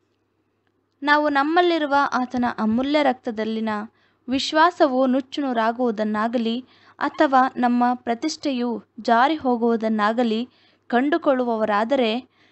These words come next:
ನಮಗೆ ಈ ಸಂಗತಿಯ ನಿಜವಾದ ಸ್ಥಿತಿಯ ಅರಿವಿರುವುದರಿಂದ ತಕ್ಷಣದಲ್ಲಿ ಅದನ್ನು ಸರಿಪಡಿಸಬಹುದು ಮತ್ತು ಆ ರೀತಿಯಲ್ಲಿ ವಿಶ್ವಾಸದ ಪೂರ್ಣ ಭರವಸೆಯನ್ನು ಪುನಃಸ್ಥಾಪಿಸಲೂಬಹುದು.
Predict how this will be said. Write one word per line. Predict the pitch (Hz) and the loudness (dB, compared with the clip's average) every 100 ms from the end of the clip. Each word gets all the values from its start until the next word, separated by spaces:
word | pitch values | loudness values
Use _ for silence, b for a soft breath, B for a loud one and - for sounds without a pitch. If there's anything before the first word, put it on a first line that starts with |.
| b - | b -2
ನಮಗೆ | 254 277 254 269 220 | -2 0 -2 -4 -4
ಈ | 262 349 | 0 -2
ಸಂಗತಿಯ | - 302 269 262 254 247 247 - - | -2 -4 -2 -4 -2 2 4 2 -2
ನಿಜವಾದ | 226 208 226 226 269 311 | -4 -2 0 2 2 0
ಸ್ಥಿತಿಯ | 302 269 233 247 247 247 b b b - | -4 -6 -6 -2 0 0 b b b -4
ಅರಿವಿರುವುದರಿಂದ | 247 320 277 233 220 220 220 254 240 262 - _ b b b b _ _ _ _ - | -2 0 -2 -2 -4 -4 -2 2 2 2 -6 _ b b b b _ _ _ _ -6
ತಕ್ಷಣದಲ್ಲಿ | 294 294 - 370 349 320 294 294 - | -6 -4 0 4 6 6 4 0 -2
ಅದನ್ನು | 233 233 247 | -4 -2 -2
ಸರಿಪಡಿಸಬಹುದು | 233 233 226 277 269 254 240 220 226 202 233 277 - | -2 -2 -2 0 -4 -4 -4 -4 -4 -2 -4 -6 -8
ಮತ್ತು | 233 226 - 226 - | -4 -4 -2 -2 0
ಆ | 202 277 | 2 2
ರೀತಿಯಲ್ಲಿ | 320 302 - 262 233 254 302 _ _ 240 | 2 -2 0 0 2 0 -2 _ _ -6
ವಿಶ್ವಾಸದ | 247 - 302 339 330 285 | -4 -2 0 0 0 -2
ಪೂರ್ಣ | - 247 285 302 | -2 -6 -2 -2
ಭರವಸೆಯನ್ನು | 240 233 233 240 240 220 247 233 247 - _ - | 0 -2 -2 -4 -4 -2 -2 -2 -6 -10 _ -4
ಪುನಃಸ್ಥಾಪಿಸಲೂಬಹುದು. | 269 330 370 277 240 240 - 233 262 262 220 220 226 | 0 0 -2 -4 -2 -4 -4 -2 -2 -2 -2 -2 -2